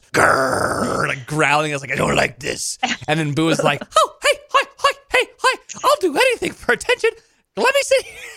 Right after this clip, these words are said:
Speaker 2: So it's just Boo, like, licking my face with, like, the thing over. It's, like, the cutest freaking picture in the world. So, you know, there are Instagram dogs and there aren't. That's just the
Speaker 1: Yeah.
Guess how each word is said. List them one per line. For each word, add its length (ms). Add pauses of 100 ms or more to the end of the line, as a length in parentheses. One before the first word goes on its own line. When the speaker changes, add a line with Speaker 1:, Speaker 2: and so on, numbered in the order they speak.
(140)
Speaker 2:
So 140 (320)
it's 180
just 260
Boo, 200
like, 140
licking 440
my 180
face 460
with, 160
like, 180
the 120
thing 280
over. 300
It's, 160
like, 140
the 100
cutest 460
freaking 240
picture 260
in 40
the 60
world. 320
So, 300 (580)
you 60
know, 160
there 240
are 320
Instagram 540
dogs 300
and 60
there 140
aren't. 340 (140)
That's 160
just 160
the 80
Speaker 1:
Yeah. 380